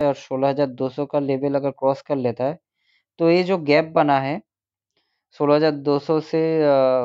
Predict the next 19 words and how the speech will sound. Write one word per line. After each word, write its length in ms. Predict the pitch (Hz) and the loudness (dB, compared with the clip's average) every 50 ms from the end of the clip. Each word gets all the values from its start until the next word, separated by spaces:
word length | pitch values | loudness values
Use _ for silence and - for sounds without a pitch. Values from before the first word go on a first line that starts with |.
| 117 - - _ | -4 -8 -12 _
सोलह 300 | - - - - 147 143 | -20 -12 -8 -4 -2 -2
हजार 200 | 143 143 151 143 | 0 0 0 -2
एक 120 | 147 143 143 | -2 -4 -4
सौ 120 | - 151 | -6 -10
चालीस, 440 | 143 - 147 139 143 143 139 139 - | -4 -2 -2 0 0 -2 -4 -4 -4
ये 140 | 143 139 143 | -4 -2 -2
लगभग 360 | 135 135 135 131 135 139 143 - _ | -2 0 -2 0 0 -2 -6 -4 _
पचास 360 | 143 135 - 147 147 143 - _ | -6 -2 0 -2 -2 -2 -4 _
पॉइंट 220 | 151 139 135 127 | -4 -4 -4 -4
का, 160 | 127 - 156 160 | -4 -6 -8 -8
तो 240 | 160 _ 180 175 | -8 _ -4 -2
ये 220 | 170 170 180 175 170 _ _ 143 | -2 -2 -2 -4 -6 _ _ 0
गैप 180 | 143 143 139 | 2 2 2
भी 160 | 143 147 175 | 0 -4 -6
फिल 340 | 175 - - - 165 151 151 | -6 -8 -10 -8 -6 -6 -4
कर 160 | 147 - 143 | -4 -4 -4
सकता 320 | 131 - 135 131 - - 143 | -4 -4 -6 -6 -4 -4 -4
है 60 | 139 | -4
निफ्टी, 480 | 131 127 120 120 _ - 156 185 208 | -4 -6 -8 -10 _ -10 -8 -8 -8